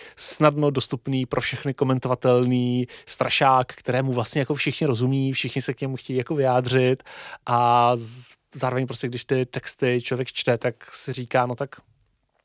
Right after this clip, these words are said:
a to je vlastně takové jako dost pochybné vyjadřování, jo. Máte tady, nevím, Harariho, který,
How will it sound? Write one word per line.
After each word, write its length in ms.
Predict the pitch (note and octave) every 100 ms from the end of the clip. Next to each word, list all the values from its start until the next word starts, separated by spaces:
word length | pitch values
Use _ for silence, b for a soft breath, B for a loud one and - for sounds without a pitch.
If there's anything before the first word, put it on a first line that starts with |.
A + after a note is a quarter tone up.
| _ _ _ B B B A#2+
a 200 | A2+ A#2 - _ _ _ _ _ -
to 100 | B2+
je 100 | C3+
vlastně 260 | C3+ -
takové 200 | D3+ D3
jako 280 | C#3 D#3+ D3 C#3+ _ B B
dost 140 | C#3 -
pochybné 380 | C3+ E3+ D3+ A#2+
vyjadřování, 580 | G2+ G2+ G#2+ F#2 F#2
jo. 100 | G#2 A#2 A#2+ C#3+
Máte 280 | A#2 -
tady, 220 | A#2 B2+ B2+
nevím, 260 | A#2+ A#2
Harariho, 540 | A2+ B2+ C3 B2+ B2+ A#2+
který, 420 | - B2 A#2